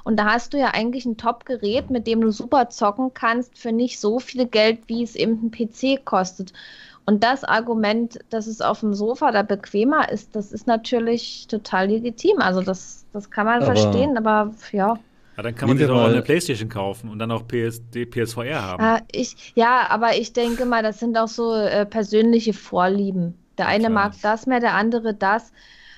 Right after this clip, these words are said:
Speaker 1: Aber ja,
Speaker 3: Mhm.
Speaker 2: Unter
Speaker 1: ich, <laughs> ich
Speaker 2: Umständen
Speaker 1: brauch, ich brauch's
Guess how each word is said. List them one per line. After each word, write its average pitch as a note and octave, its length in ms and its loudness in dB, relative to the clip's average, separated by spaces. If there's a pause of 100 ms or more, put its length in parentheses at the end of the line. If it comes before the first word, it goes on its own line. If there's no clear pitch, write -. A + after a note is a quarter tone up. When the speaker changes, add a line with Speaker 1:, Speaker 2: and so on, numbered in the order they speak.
(100)
Speaker 1:
Aber F#3+ 580 0 (260)
ja, F3 240 -2
Speaker 3:
Mhm. - 80 -4
Speaker 2:
Unter A2 220 0
Speaker 1:
ich, A2 80 2
<laughs> - 160 2
ich - 60 4
Speaker 2:
Umständen C3+ 300 2
Speaker 1:
brauch, A3 340 2
ich A3+ 180 -12
brauch's - 440 -14